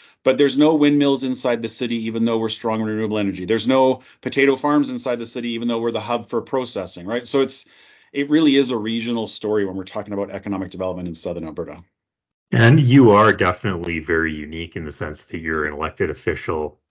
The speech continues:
Speaker 2: and an economic development leader in the space. So, um, yeah, those two hats are very different, and I would imagine really help you,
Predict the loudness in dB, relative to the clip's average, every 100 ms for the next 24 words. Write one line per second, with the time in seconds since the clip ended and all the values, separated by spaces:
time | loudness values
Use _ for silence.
0 | -6 -2 0 -2 -4 -6 -8 -8 -8 -10
1 | -12 -10 -6 -6 -6 -8 -12 -16 -10 -4
2 | -2 0 -2 -4 -6 -14 -8 -6 -6 -6
3 | 0 0 0 -4 -4 -2 -2 -6 -16 -20
4 | -10 -2 0 0 -4 -6 0 4 2 0
5 | -2 -2 -2 -4 -4 -2 0 -2 -4 -10
6 | -8 -6 -6 -6 -8 -8 -8 -8 -8 -12
7 | -10 -8 -8 -6 -4 -4 -2 -4 -4 -4
8 | -6 -8 -14 -20 _ -6 -2 -2 -4 -2
9 | -2 -2 -4 -6 -6 -8